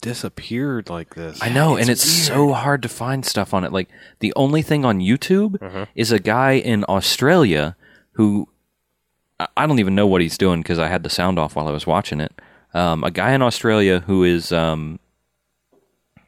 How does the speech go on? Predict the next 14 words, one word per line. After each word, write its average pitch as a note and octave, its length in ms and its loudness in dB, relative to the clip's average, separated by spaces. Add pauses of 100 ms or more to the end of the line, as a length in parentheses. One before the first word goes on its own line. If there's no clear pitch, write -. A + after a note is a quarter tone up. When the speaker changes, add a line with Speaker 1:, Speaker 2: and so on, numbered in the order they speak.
(300)
Speaker 2:
who's, F#2+ 180 0
like, F#2 160 0
unboxing G2+ 500 2
a F2 40 0
bunch F2+ 240 -2
of D#2+ 80 -10
V F2 160 0
H E2 160 -2
S's D#2+ 320 -4
that D2 120 -4
he D2+ 60 -4
got D2 220 -2
from C#2+ 160 -12
somewhere. D2+ 480 -6